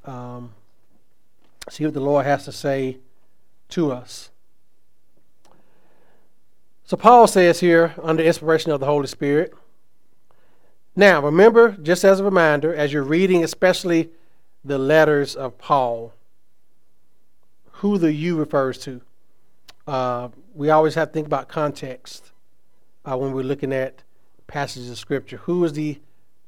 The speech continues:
audience? So when Paul is saying you, he's speaking of believers. He's talking to the Galatians, and by extension, he's talking to Christians. So, uh,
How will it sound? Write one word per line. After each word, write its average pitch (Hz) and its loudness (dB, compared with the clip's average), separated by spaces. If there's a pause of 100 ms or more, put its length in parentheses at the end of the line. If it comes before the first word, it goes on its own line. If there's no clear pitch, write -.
(280)
audience? 131 -2 (1080)
So 151 -10
when 139 -6
Paul 185 4
is 165 -2
saying 151 0
you, 185 -2
he's 147 -10
speaking 156 -4
of 135 -4 (140)
believers. 143 -4
He's 123 -16
talking 135 -8
to 135 -8 (480)
the 139 -12
Galatians, 151 -2 (340)
and 135 -12
by 135 -2
extension, 156 -4
he's 135 -8
talking 127 -8
to - -12
Christians. 123 -8
So, 123 -8 (520)
uh, 120 -16